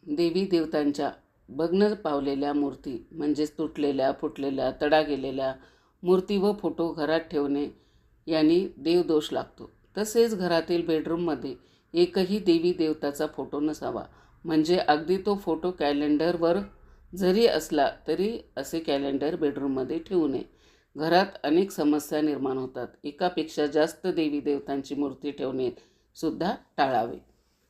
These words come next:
नको असलेल्या मूर्ती लवकरात लवकर वाहत्या पाण्यात किंवा पवित्र वृक्षाखाली विसर्जित कराव्यात. स्वयंपाकघरात,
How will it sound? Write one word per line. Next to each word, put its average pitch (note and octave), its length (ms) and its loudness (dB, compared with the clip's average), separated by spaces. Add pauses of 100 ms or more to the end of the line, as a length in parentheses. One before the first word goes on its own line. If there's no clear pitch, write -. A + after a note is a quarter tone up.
नको G#3 280 2
असलेल्या F#3 480 2
मूर्ती D#3+ 440 -4
लवकरात E3+ 500 -2
लवकर C#3+ 360 -2
वाहत्या C#3 420 -4
पाण्यात C3 360 -4 (120)
किंवा E3 280 -2
पवित्र D#3+ 480 -4
वृक्षाखाली C3+ 760 -6 (220)
विसर्जित C3 480 -6 (120)
कराव्यात. - 320 -6 (760)
स्वयंपाकघरात, G3+ 680 2